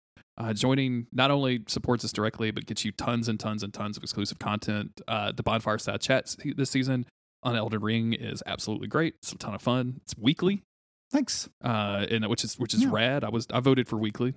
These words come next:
Speaker 1: so I was happy to see. I know it's been kind of an adjustment for you guys, but I've, it's been really nice listening to you every week. Um,
Speaker 2: It's been great. Like, it's, it's, it's just as easy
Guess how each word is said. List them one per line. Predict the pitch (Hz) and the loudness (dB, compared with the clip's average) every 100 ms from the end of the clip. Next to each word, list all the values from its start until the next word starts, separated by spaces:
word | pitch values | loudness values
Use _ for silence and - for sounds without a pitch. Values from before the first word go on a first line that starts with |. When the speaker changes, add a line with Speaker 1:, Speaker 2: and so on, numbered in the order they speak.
| - | -4
Speaker 1:
so | - | -4
I | 104 | -2
was | 117 | 2
happy | 110 110 | 0 0
to | 110 | -2
see. | - 110 110 | -4 -4 0
I | |
know | 117 | 2
it's | 117 | 4
been | - 117 | 2 2
kind | 117 | 2
of | 110 | 2
an | |
adjustment | 107 110 - 110 110 | 0 -2 0 -2 -2
for | 107 | -6
you | 107 117 | -2 -2
guys, | 107 107 107 | -2 -2 -2
but | 101 | -4
I've, | 104 113 - - | -6 -8 -14 -12
it's | - | -10
been | - 107 | -4 -2
really | 104 107 | 0 -2
nice | 110 - | -2 -4
listening | 101 107 | -2 -2
to | 98 | -2
you | |
every | 107 - | -4 -4
week. | - - - - - | -6 -8 -10 -12 -8
Um, | 107 104 101 107 _ _ _ _ - | -8 -8 -10 -12 _ _ _ _ 2
Speaker 2:
It's | 220 302 | 4 8
been | 214 | 8
great. | 185 - - | 6 0 0
Like, | 160 147 | 2 4
it's, | 151 165 | 4 4
it's, | 151 - - | 2 2 2
it's | 160 - | 2 4
just | 156 - | 2 4
as | 139 | 2
easy | 139 135 143 | 2 2 -2